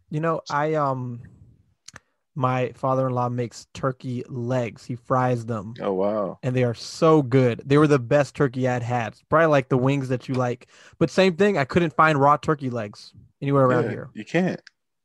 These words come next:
Speaker 2: It's,
Speaker 1: I,
Speaker 2: it's so
Speaker 1: I don't want
Speaker 2: hard.
Speaker 1: the whole turkey. <laughs>
Speaker 2: No, I don't want the whole turkey.
Speaker 1: I don't want the middle. I'm not gonna, I'm not gonna, my grandma, I'm not gonna
Speaker 2: No.
Speaker 1: baste it.
Speaker 2: <laughs>
Speaker 1: I'm not gonna dig in there and, and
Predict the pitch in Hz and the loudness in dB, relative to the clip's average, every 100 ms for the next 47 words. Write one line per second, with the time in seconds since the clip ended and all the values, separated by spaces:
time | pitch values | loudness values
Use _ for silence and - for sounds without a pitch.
0 | _ 233 - 151 - - 113 - 185 170 | _ -4 -2 -2 -4 -8 -4 2 4 4
1 | 185 160 131 156 139 185 147 - - - | 4 2 2 2 2 2 0 -6 -10 -10
2 | - 175 101 85 80 92 90 - 98 78 | -2 0 4 4 4 2 2 0 -2 -2
3 | 85 80 120 147 160 160 147 160 151 156 | -4 0 2 4 2 2 2 4 4 4
4 | 170 165 151 143 156 160 160 131 120 131 | 2 2 0 0 -2 -2 -2 0 2 4
5 | 147 151 151 160 - 131 139 - 110 92 | 4 4 4 4 2 0 0 0 0 0
6 | 90 147 143 - 151 120 - 147 139 - | 2 0 0 0 0 0 -2 0 0 0
7 | 143 147 151 156 147 135 147 120 151 160 | 0 0 2 0 -2 -4 -8 -2 2 4
8 | 165 156 160 147 131 123 127 131 - 123 | 2 2 2 2 -2 -8 -18 -12 -6 -6